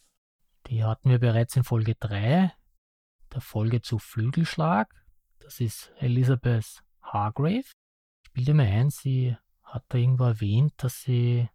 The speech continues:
das nach Flügelschlag so als Ausgleich gemacht hat, so als kleines Spielchen.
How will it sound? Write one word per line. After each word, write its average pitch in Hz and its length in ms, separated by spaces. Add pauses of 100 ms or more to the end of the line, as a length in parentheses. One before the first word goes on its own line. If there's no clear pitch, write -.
(320)
das - 320
nach 110 560
Flügelschlag 127 760
so - 160
als 113 160
Ausgleich 107 520
gemacht 101 420
hat, 107 120
so - 120
als - 280 (120)
kleines 104 320
Spielchen. 110 580